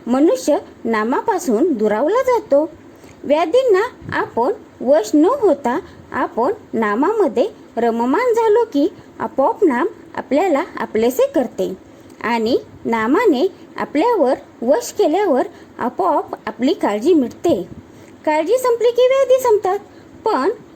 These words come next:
तोपर्यंत नाम अंतःकरणात भिनणे गरजेचे असते. "मी म्हणजे,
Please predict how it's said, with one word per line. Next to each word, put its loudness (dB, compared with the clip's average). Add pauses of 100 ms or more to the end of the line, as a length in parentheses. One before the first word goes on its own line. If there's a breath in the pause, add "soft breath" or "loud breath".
(100)
तोपर्यंत 0
नाम 0 (140)
अंतःकरणात 0
भिनणे 2 (460 loud breath)
गरजेचे 0
असते. -4 (640 loud breath)
"मी 4
म्हणजे, 2